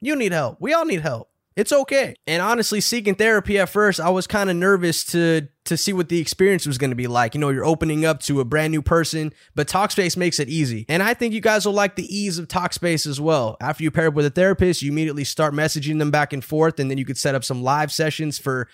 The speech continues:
a face-to-face interaction. You pretty much can pick the plan that's best for you. 'Cause at the end of the day, you could talk to whoever you want in your friend circle, your auntie, your cousin,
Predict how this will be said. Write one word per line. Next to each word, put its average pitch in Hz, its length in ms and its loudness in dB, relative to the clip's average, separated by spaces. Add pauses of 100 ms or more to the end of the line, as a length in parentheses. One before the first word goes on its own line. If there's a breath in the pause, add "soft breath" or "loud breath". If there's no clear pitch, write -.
(140 soft breath)
a 143 80 -2
face-to-face 151 680 -2
interaction. 160 720 0 (200 soft breath)
You 156 160 -4
pretty 190 260 2
much 214 180 2
can 185 140 0
pick 185 180 0
the 175 80 -2
plan 170 260 0
that's 143 140 -4
best 147 240 0
for 131 100 -2
you. 127 280 0 (120)
'Cause 151 160 -4
at 180 140 0
the 226 100 2
end 247 120 2
of 226 40 6
the 202 60 4
day, 208 200 6
you 208 120 0
could 202 140 0
talk 180 220 2
to 151 100 2
whoever 175 300 2
you 190 120 2
want 185 200 4
in - 40 2
your 170 80 2
friend 175 280 2
circle, 175 360 2
your 135 160 2
auntie, 165 300 0
your 135 100 -2
cousin, 165 500 0